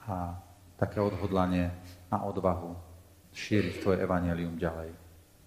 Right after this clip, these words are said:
Amen. Z úcty k Božiemu slovu vás poprosím, aby ste povstali. Budem čítať text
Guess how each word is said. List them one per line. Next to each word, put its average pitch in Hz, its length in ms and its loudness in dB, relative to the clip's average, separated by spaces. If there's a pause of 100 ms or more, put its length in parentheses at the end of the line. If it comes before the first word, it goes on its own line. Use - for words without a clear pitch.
(540)
Amen. 85 240 -4 (1800)
Z 113 160 2
úcty 139 240 0
k - 20 -8
Božiemu 127 380 6
slovu 123 480 4 (160)
vás 104 160 2
poprosím, 113 480 -2
aby 113 160 -2
ste - 160 0
povstali. 113 480 4
Budem 117 240 6
čítať 131 480 6 (1040)
text - 400 6